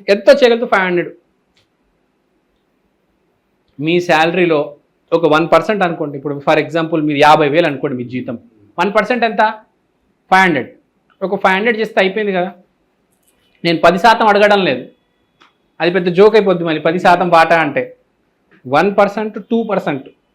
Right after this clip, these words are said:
just వన్ పర్సెంట్ చాలు. వన్ పర్సెంట్ చేస్తే హెల్ప్ అవుతుంది. ఇప్పుడు ఇదంతా ఎందుకు చెప్పాను నేను?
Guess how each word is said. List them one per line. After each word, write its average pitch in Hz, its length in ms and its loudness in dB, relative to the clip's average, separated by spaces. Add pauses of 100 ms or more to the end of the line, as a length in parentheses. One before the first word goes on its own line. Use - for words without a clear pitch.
(1600)
just 180 320 -4
వన్ 233 140 2
పర్సెంట్ 226 280 -2
చాలు. 165 160 0 (1300)
వన్ 170 260 -4
పర్సెంట్ 202 340 0
చేస్తే 185 540 -6
హెల్ప్ 175 200 0
అవుతుంది. 131 260 -6 (140)
ఇప్పుడు 165 240 -4
ఇదంతా 165 300 -2
ఎందుకు 175 220 -4
చెప్పాను 156 320 -8
నేను? 120 180 -12